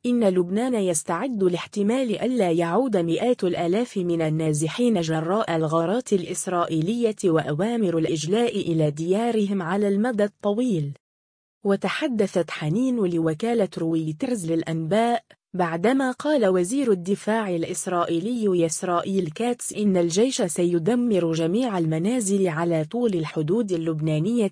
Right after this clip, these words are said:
مع إسرائيل وسيمنع ستمائة ألف من السكان الذين فروا من جنوب لبنان من العودة إلى قراهم.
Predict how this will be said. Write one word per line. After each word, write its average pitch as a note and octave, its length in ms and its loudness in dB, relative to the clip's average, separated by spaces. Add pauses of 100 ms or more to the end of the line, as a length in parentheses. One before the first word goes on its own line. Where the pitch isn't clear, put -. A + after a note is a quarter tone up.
مع E3+ 300 -2
إسرائيل F3 720 -2
وسيمنع F#3 760 0
ستمائة F3 720 -4
ألف A3 220 -6
من E3+ 280 0
السكان F#3+ 580 -2
الذين E3 560 0
فروا E3 500 -2
من E3+ 180 -2
جنوب F#3+ 440 0
لبنان G3 520 0
من F#3+ 180 2
العودة G3+ 560 2
إلى F#3 380 2
قراهم. D#3+ 720 -2